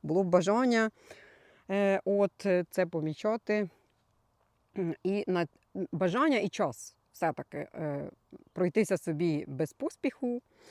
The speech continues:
подивитися на якісь дрібниці чи на звичні нам рослини під якимсь іншим кутом і помітити так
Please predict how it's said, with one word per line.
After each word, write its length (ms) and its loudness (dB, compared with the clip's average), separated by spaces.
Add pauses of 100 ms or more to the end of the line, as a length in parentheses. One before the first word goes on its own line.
(480)
подивитися 580 4
на 100 0
якісь 500 -4
дрібниці 760 -2
чи 180 -2
на 140 0
звичні 500 0
нам 320 2
рослини 600 0
під 180 -2
якимсь 340 -4
іншим 340 -4
кутом 500 -4
і 240 -6
помітити 580 -6
так 180 -14